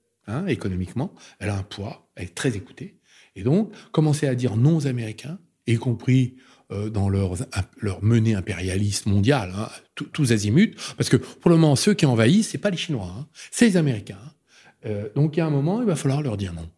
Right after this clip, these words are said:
ça suffit. Droit extraterritorial, euh, itarisation de notre industrie, qui mettent des, des droits d'autorisation sur toutes les pièces détachées de, de armes qui nous empêchent de les exporter. Par exemple, ils ont bloqué le Rafale, euh, je crois, euh, en Égypte,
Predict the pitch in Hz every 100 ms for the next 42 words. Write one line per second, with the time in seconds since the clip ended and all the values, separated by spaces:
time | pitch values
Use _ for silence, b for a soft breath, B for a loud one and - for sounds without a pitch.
0 | _ _ - 120 - - - _ _ _
1 | _ b _ 117 135 151 151 123 - 143
2 | 139 135 123 127 135 147 - _ _ _
3 | B B B - 113 113 - 143 147 151
4 | 143 135 - 151 147 123 123 127 131 135
5 | - - 139 - b b b - 147 160
6 | 139 139 131 127 127 127 139 160 135 143
7 | 127 120 123 - 131 117 - - 101 -
8 | 170 165 147 - 147 135 - 127 - 131
9 | 113 107 107 - 131 117 127 156 208 226
10 | B B B - 123 123 127 127 160 143
11 | 127 127 - - 104 101 _ _ _ -
12 | 98 131 147 117 104 113 117 131 104 98
13 | 123 139 143 113 107 104 - 113 110 107
14 | 101 98 123 123 117 -